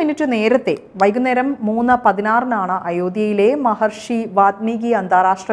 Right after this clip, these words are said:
വിമാനത്താവളത്തിൽ നിന്ന് ഇൻഡിഗോ വിമാനം പറന്നുയർന്നത്. ഡൽഹിയിലെ ഇന്ദിരാഗാന്ധി അന്താരാഷ്ട്ര വിമാനത്താവളമായിരുന്നു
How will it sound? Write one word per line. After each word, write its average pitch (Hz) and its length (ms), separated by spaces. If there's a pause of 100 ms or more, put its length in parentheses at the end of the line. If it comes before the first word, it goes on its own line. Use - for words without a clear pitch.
വിമാനത്താവളത്തിൽ 233 800
നിന്ന് 190 200 (340)
ഇൻഡിഗോ 339 280 (140)
വിമാനം 233 460 (160)
പറന്നുയർന്നത്. 185 800 (760)
ഡൽഹിയിലെ 208 360
ഇന്ദിരാഗാന്ധി 262 600
അന്താരാഷ്ട്ര 262 540
വിമാനത്താവളമായിരുന്നു 262 1160